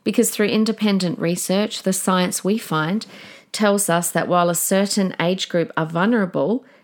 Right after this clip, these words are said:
and we want to protect them with all our hearts, the majority of us actually have a ninety-nine point seven percent chance of survival and recovery. You tell us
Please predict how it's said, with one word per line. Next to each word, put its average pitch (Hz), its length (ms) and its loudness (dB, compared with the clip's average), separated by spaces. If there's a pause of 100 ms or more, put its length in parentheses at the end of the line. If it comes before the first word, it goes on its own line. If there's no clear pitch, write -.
and 190 120 2
we 214 120 4
want 202 120 2
to 185 80 0
protect 202 460 -4
them 190 100 2
with 175 220 -2
all 214 220 2
our 175 140 2
hearts, 202 680 -2 (380)
the 214 100 0
majority 214 600 2
of 165 200 0
us 214 340 -2
actually 226 400 -2
have 202 180 -2
a 175 60 0
ninety-nine 190 720 0
point - 280 -4
seven 175 300 -2
percent 190 400 -2
chance 185 480 -2 (380)
of 180 120 0
survival 180 680 0
and 202 140 2
recovery. 202 720 0 (1400)
You 240 120 2
tell 208 280 2
us 262 340 2